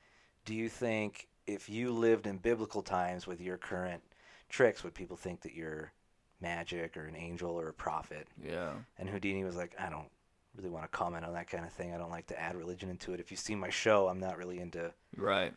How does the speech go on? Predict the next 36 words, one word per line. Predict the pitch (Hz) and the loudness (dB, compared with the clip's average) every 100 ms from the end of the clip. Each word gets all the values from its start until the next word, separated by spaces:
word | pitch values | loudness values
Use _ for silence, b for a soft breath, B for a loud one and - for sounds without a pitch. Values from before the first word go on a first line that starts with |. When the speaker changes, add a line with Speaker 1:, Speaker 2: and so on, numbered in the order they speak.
| - | 0
Speaker 1:
adding | 101 98 | 2 2
that | 95 90 | 0 -2
shit | - 98 | 0 0
into | 90 87 | 0 -4
my, | 87 87 82 80 - | -6 -6 -6 -10 -16
into | - 90 | -12 -8
my | 85 87 | -6 0
life. | 127 160 - B B - | 2 2 -4 B B 4
But | |
I | 107 | 8
will | 120 | 10
talk | 113 113 | 10 8
about | 104 104 | 8 6
how | 98 101 | 8 8
I | |
escaped | 98 95 107 98 | 8 6 -2 -2
from | 98 | -2
manacles | 95 113 131 131 104 98 | 2 4 4 4 2 2
and | 95 | 0
stuff." | - 101 110 - b b b b | 2 4 4 2 b b b b
And, | 110 110 107 101 | 2 4 4 6
uh, | 110 104 98 92 - - _ _ - | 8 10 8 4 -6 -20 _ _ -12
he | - 156 | 0 2
was | 160 | 4
annoyed | 139 131 160 147 | 6 8 10 8
because | 120 - 110 | 4 0 0
he | |
did | 104 131 127 | 4 6 12
later | 123 117 | 12 12
say, | 104 113 104 92 b b b b _ _ - | 8 8 8 6 b b b b _ _ 0
um, | 101 98 90 | 2 4 2
that | 85 95 - | -2 2 6
that's | 110 - | 6 4
a | 110 - _ _ _ | 0 0 _ _ _
question | - 113 101 - 92 87 | 6 6 6 2 0 0
that, | 90 90 85 78 | 2 2 2 -2